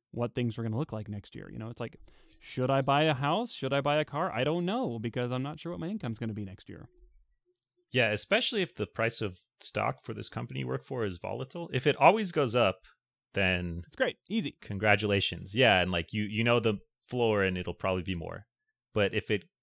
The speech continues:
Speaker 2: is going up or down, it's possible you'll get a grant and then it'll end up being worth much less than that if the stock price drops. And yeah, so it's, it's easier to value than options if, if these are,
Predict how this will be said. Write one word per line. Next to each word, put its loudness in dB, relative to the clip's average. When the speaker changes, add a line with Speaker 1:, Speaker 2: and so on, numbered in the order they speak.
Speaker 2:
is -4
going 0
up 2
or 0
down, 2
it's -6
possible -2
you'll -2
get -2
a 0
grant -4
and -4
then -2
it'll -4
end -6
up -8
being -10
worth -14
much -14
less -4
than -10
that -2
if -8
the -12
stock -8
price -12
drops. 0
And -12
yeah, -4
so -8
it's, -6
it's -14
easier -2
to -2
value 4
than -2
options -4
if, -10
if -12
these -6
are, -4